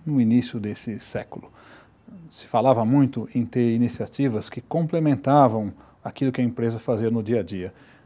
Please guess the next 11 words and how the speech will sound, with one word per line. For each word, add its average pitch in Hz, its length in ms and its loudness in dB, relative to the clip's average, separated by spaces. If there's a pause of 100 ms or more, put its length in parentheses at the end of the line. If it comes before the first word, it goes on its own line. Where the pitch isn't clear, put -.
(200)
iniciativas 135 380 -4
filantrópicas 120 880 -2
ou 120 80 -10
coisas 117 260 -4
do 117 140 -4
gênero. 117 320 -12 (180)
O 180 100 -6
que - 140 -6
a 226 80 0
sustentabilidade 101 760 -4
fez - 340 -6